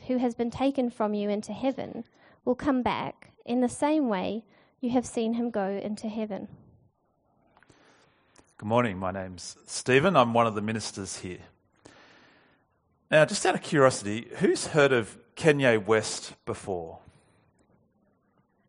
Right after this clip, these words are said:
Speaker 2: Okay, quite a few of you. Wow, I didn't know that there'd be so many people into rap. I, I usually try to block out that genre if I can. In two thousand and thirteen, Kanye West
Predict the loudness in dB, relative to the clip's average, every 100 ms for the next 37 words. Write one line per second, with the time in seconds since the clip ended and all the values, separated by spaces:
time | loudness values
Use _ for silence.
0 | _ _ _ -20 -8 -6 -6 -4 -4 -4
1 | -4 -4 -4 -6 2 4 6 2 -4 -18
2 | -16 -12 -8 -6 -6 -6 -8 -8 -4 -2
3 | -4 -4 -4 -2 -6 -6 -8 0 2 2
4 | 0 -4 -6 _ _ _ _ _ _ _
5 | -14 -12 -10 -4 -4 0 0 4 2 2
6 | -2 0 2 2 2 0 -4 -4 -6 -8
7 | _ -20 _ _ -20 _ _ _ _ -6
8 | 0 0 4 4 4 0 -6 -14 _ -4
9 | -4 4 6 6 6 4 4 0 0 4
10 | 4 4 4